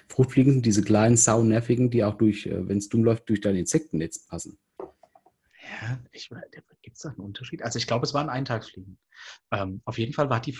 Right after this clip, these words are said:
Speaker 2: waren die von einem Tag auf den anderen plötzlich da. Und, äh, wir kamen dann auch mit dem Nachbarn ins Gespräch. Also an dem Tag haben wir uns fast gar nicht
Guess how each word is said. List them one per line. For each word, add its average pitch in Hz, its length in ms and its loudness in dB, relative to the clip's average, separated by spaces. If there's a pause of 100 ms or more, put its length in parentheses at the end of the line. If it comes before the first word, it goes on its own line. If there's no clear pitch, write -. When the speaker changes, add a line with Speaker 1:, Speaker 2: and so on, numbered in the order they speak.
Speaker 2:
waren 120 200 -2
die 135 80 -8
von 107 160 -10
einem 110 320 -10
Tag 131 220 -8
auf 123 100 -10
den 110 160 -8
anderen 117 200 -6
plötzlich 117 360 -12
da. 104 260 -12 (300)
Und, 117 340 -4
äh, 110 260 -8
wir 104 120 -8
kamen 107 280 -8
dann 117 140 -6
auch 110 140 -10
mit 107 120 -6
dem 98 80 -10
Nachbarn 127 400 -6
ins 135 140 -12
Gespräch. - 320 -14
Also 113 160 -6
an 101 80 -14
dem 104 160 -8
Tag 117 360 -6
haben 110 100 -12
wir 104 60 -10
uns 101 120 -14
fast - 160 -20
gar 104 140 -18
nicht 104 100 -18